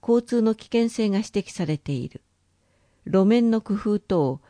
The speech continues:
交通安全対策を強化していただきたいと考えるがどうか。部長。関係機関と協議しながら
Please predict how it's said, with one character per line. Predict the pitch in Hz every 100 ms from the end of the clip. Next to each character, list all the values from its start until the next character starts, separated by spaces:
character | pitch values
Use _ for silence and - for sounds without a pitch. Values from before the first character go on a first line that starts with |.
| _ _ _
交 | 240 247
通 | - 240 233
安 | 233
全 | 233 233 220
対 | 226
策 | 214 151 - 139
を | 139
強 | - 247
化 | 233 151
し | -
て | 170
い | 147
た | 160
だ | 151
き | 165
た | - 151
い |
と | 151
考 | 147 170 160 156
え | 147
る | 127
が | 127 113 - -
ど | 147 160
う |
か。 | 127 - - _ _ _ _ _ _ _ _ _ -
部 | 151
長。 | 147 - 156 131 - - _ _ _ _ _ -
関 | 240 247
係 | - 247
機 | -
関 | - 180 156
と | 151
協 | - 240
議 | 208 151
し | - 160
な | 160
が | 156
ら | 147 143